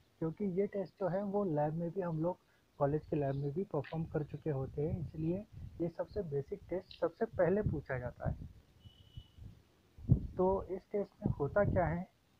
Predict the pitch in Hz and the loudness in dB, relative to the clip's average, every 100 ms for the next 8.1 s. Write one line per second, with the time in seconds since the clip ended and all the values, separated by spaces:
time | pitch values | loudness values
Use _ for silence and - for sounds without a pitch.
0 | - - 185 175 156 180 214 - 170 170 | 4 6 6 4 2 0 -2 -4 -4 2
1 | 208 202 196 165 - 151 135 156 185 - | 2 4 6 6 4 2 -2 -2 -4 -4
2 | - 139 156 135 - 160 160 139 135 143 | 2 2 2 -4 -8 -6 -4 -2 -4 -6
3 | - 151 180 - - - - - - - | -10 -10 -10 -12 -20 -20 -20 -20 -20 -20
4 | - - _ _ _ - - _ _ _ | -20 -20 _ _ _ -20 -20 _ _ _
5 | - 156 160 - - 202 185 190 185 156 | 0 0 0 -6 -4 0 2 2 0 -4
6 | 185 180 180 175 170 190 202 170 165 185 | -4 -2 -2 -2 -4 -4 -4 -2 -2 -4
7 | 185 - 180 - 143 - 160 - 127 117 | -8 -6 -6 -2 -4 -2 -4 -4 -6 -6